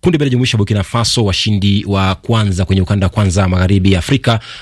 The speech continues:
Afrika Kusini pamoja pia na Misri. Kundi D inajumuisha Mali, Angola, Cote d'Ivoire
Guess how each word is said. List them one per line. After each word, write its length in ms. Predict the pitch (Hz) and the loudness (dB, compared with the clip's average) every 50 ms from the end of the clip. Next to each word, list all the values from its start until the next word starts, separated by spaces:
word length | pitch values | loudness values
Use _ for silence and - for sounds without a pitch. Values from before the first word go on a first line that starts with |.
| - | -10
Afrika 180 | - - - 107 | -6 -2 -2 -2
Kusini 220 | - - 107 101 | 0 0 -2 0
pamoja 140 | 92 104 101 | 0 0 -2
pia 260 | - - 104 98 92 | 0 0 0 2 2
na 100 | 90 92 | 2 2
Misri. 480 | 92 101 135 156 - - - 165 180 190 | 2 2 2 2 0 0 0 0 0 -2
Kundi 420 | - - 123 113 107 104 104 98 | -2 -2 0 0 2 2 2 0
D 160 | 85 85 87 135 135 123 117 113 - - - - - | 0 0 0 0 0 0 -2 -4 -8 -14 -14 -8 -4
inajumuisha 520 | 127 120 113 113 113 117 110 - - 101 | -2 0 2 2 2 2 2 2 0 0
Mali, 420 | 98 95 107 110 107 104 104 110 - | 0 2 2 2 2 2 2 0 0
Angola, 360 | 98 98 95 104 107 104 98 | 0 0 0 2 2 2 0
Cote 220 | - - 110 104 | 0 -2 -2 0
d'Ivoire 420 | 98 95 85 87 131 143 143 139 | 0 0 2 2 2 2 0 -2